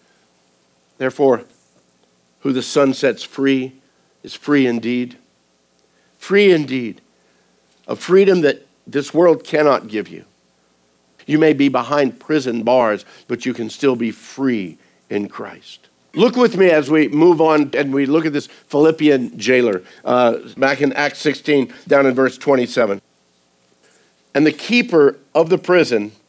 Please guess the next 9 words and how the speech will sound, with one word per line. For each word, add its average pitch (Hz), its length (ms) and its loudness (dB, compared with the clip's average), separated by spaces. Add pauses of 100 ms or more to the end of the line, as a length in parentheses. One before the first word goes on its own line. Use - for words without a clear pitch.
(340)
awakening 185 580 2
from 151 220 -2
sleep 160 460 2
and 123 120 -4
seeing 175 260 2
the 151 80 4
prison 170 400 -2
doors 151 360 4
open, 113 520 2